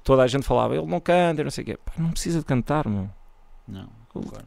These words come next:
Speaker 1: tem maneira, lá está, ele tem a maneira
Speaker 2: Ele é
Speaker 1: dele
Speaker 2: próprio.
Speaker 1: própria. E essa,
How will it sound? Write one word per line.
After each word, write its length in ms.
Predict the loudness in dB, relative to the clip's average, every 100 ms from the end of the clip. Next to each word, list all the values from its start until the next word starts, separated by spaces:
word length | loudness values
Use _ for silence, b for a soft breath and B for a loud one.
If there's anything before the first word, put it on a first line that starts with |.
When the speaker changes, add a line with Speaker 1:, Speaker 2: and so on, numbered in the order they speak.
| 6
Speaker 1:
tem 140 | 10
maneira, 440 | 12 12 12 10 8
lá 120 | 6
está, 200 | 8 6
ele 120 | 6
tem 220 | 4 4
a 40 | 6
maneira 400 | 4 4 4 4
Speaker 2:
Ele 120 | 4
é 60 | 4
Speaker 1:
dele 100 | 4
Speaker 2:
próprio. 540 | 2 0 -2 -8 -8 -12 6
Speaker 1:
própria. 540 | 10 10 8 0 -2 -8 -8
E 260 | -4 6 10
essa, 560 | 10 8 2 2 2